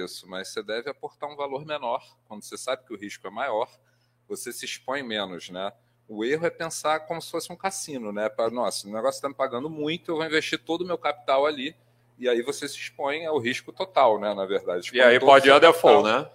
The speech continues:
Speaker 1: Então você cria um balanceamento na carteira e pega um pedacinho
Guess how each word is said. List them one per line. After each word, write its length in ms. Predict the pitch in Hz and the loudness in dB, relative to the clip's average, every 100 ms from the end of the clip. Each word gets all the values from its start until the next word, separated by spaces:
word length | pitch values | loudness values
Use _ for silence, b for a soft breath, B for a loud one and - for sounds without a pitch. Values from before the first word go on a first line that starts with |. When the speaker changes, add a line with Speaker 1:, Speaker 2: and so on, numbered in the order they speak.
| _ | _
Speaker 1:
Então 120 | - 143 | -10 -8
você 200 | - 151 | -6 -6
cria 260 | 147 151 | -4 -6
um 80 | 185 | 4
balanceamento 840 | 160 165 156 - 151 123 131 135 139 | 6 6 2 0 -2 -2 -8 -8 -10
na 100 | 131 | -6
carteira 560 | 156 - 143 151 175 | -6 -8 -6 -2 -2
e 40 | 160 | -2
pega 300 | 156 156 160 | 0 0 0
um 120 | 165 | -4
pedacinho 680 | - 190 202 - 185 214 220 | -8 -4 -4 -6 -16 -16 -18